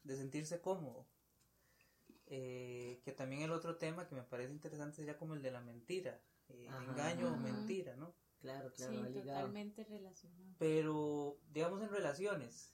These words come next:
Speaker 1: eh, que es más común, ¿no? Eh, yo creo que es como un primer paso para decir, bueno, eh, voy a probar esto por primera vez, pero le pongo el, el, el, el, el sustantivo de engaño.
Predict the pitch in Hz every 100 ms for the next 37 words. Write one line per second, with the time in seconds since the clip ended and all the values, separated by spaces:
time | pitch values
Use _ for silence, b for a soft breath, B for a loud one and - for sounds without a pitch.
0 | - 147 127 123 120 110 104 - 131 139
1 | 156 160 - 165 208 156 151 185 131 -
2 | - - b b b b b b - -
3 | 139 160 170 180 - 180 175 180 185 185
4 | 180 - 175 175 180 180 185 190 196 151
5 | 131 123 175 175 165 160 127 127 123 120
6 | 127 - - 131 131 180 185 165 151 170
7 | 185 185 160 156 135 131 131 156 156 180
8 | - - - - - B B B B -
9 | - - - 135 135 131 - 139 151 160
10 | 175 165 135 131 123 127 127 127 127 131
11 | 131 135 131 143 131 131 123 151 160 175
12 | 151 127 135 185 170 131